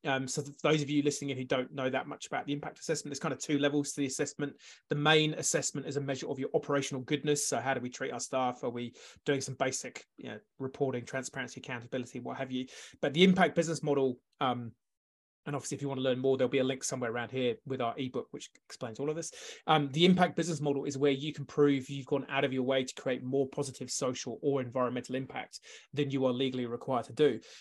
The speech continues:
And so you unlocked an environmental impact business model under education and information. And then the big one that you unlocked, it's almost like thirty points of impact business model points,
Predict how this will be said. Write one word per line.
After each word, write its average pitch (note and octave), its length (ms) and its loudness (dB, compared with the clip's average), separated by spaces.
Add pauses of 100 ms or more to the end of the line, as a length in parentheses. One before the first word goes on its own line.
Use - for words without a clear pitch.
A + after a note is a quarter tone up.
(100)
And C3+ 220 -4
so - 120 -2
you F3 380 2
unlocked D3 540 -2 (100)
an C#3+ 100 -2
environmental C#3+ 680 0
impact C#3+ 380 -6
business C#3 240 -4
model B2+ 260 -4
under C3 220 -4
education C3 560 -6
and B2 100 -8
information. C3 680 -4 (300)
And C#3+ 120 -2
then C#3+ 100 0
the B2 180 -4
big D#3+ 240 4
one C3+ 280 4
that C3 120 -4
you B2+ 180 0
unlocked, B2+ 600 -2
it's C3 100 -8
almost C3 300 -2
like C3 160 -4
thirty C#3 340 0
points - 380 -6
of C#3 80 -6
impact B2+ 320 -6
business C3 260 -6
model C3 180 -4
points, A#2 360 -10